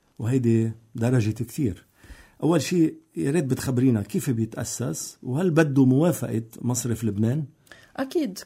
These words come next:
Speaker 2: كل الكونتوارات ومؤسسات التسليف،
Speaker 1: نعم.
Speaker 2: آه، بتاخد رخصة من،
Speaker 1: بس عفوا، بو-، ب-، ب-، بظل وجود،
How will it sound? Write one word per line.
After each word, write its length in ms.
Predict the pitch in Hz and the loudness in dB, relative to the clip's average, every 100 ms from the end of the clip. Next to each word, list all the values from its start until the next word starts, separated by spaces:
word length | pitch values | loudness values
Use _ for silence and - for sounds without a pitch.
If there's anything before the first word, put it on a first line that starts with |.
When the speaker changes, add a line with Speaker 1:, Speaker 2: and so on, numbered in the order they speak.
| - | -4
Speaker 2:
كل 120 | 285 | -2
الكونتوارات 840 | 226 220 214 208 190 185 196 208 | 0 -2 -6 -2 0 0 -4 -4
ومؤسسات 580 | 190 180 180 - 185 196 | -4 -4 -4 -6 -6 -6
التسليف، 720 | 170 - 165 - 196 262 269 127 | -6 -6 -8 -6 -4 -6 -6 -4
Speaker 1:
نعم. 100 | 104 | -2
Speaker 2:
آه، 200 | 147 - _ _ - | -4 -6 _ _ -20
بتاخد 480 | - 240 233 202 165 | -12 -10 -6 -6 -4
رخصة 320 | 233 - 240 | -6 -6 -4
من، 220 | 202 190 | -4 -2
Speaker 1:
بس 80 | 180 | -2
عفوا، 400 | 170 170 139 127 | 0 0 2 2
بو-، 360 | 123 139 139 | 4 4 2
ب-، 100 | 165 | 0
ب-، 600 | 143 175 147 147 143 135 123 | -2 -4 -6 -6 -6 -6 -2
بظل 280 | 123 165 | -2 0
وجود، 540 | 180 127 113 151 156 | 2 2 2 2 0